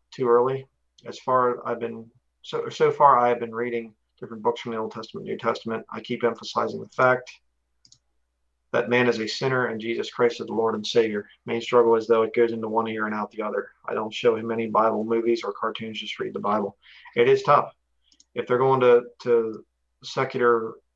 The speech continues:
school and whatever else, I know your husband's blocking you from trying to read to him at home and things. Um,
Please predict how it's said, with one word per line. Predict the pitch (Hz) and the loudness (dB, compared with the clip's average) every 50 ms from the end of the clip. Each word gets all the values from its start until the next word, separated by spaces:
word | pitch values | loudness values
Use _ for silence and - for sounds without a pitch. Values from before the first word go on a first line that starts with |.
| _ _ _ - | _ _ _ -20
school | - - - - 135 135 135 135 | -18 -14 -6 0 2 4 4 4
and | 127 117 | 4 2
whatever | 117 120 120 113 110 113 | 2 2 2 2 4 2
else, | 117 123 123 - | 2 2 2 -2
I | 107 101 | -6 -8
know | 101 107 | -8 -6
your | 107 110 110 110 | -6 -6 -6 -2
husband's | - 117 117 113 113 120 117 113 | 0 0 0 0 -2 -8 -8 -8
blocking | - - 113 107 113 113 - 120 117 117 113 110 107 - _ _ _ - | -6 -2 0 0 0 0 -2 -4 -8 -8 -8 -12 -14 -18 _ _ _ -12
you | 113 117 110 | -12 -12 -10
from | - - 107 107 107 104 - | -10 -10 -10 -8 -10 -10 -10
trying | - 117 113 113 | -8 -6 -6 -6
to | 110 107 104 104 - | -6 -8 -10 -10 -10
read | - 110 113 110 104 107 - _ _ _ _ _ _ _ _ _ _ _ _ _ _ _ _ _ _ _ _ _ _ | -8 -6 -6 -6 -8 -12 -16 _ _ _ _ _ _ _ _ _ _ _ _ _ _ _ _ _ _ _ _ _ _
to | - 127 123 | -6 -4 -4
him | 117 107 | -4 -4
at | 101 | -2
home | 104 113 117 117 120 | 0 2 2 2 2
and | 117 110 - | 0 -2 -2
things. | - 120 117 117 117 - - _ _ _ _ _ _ _ _ _ _ _ _ _ _ - | 0 0 0 -2 -4 -8 -14 _ _ _ _ _ _ _ _ _ _ _ _ _ _ -4
Um, | - 107 104 104 101 101 98 95 | -2 0 0 0 0 -2 -4 -8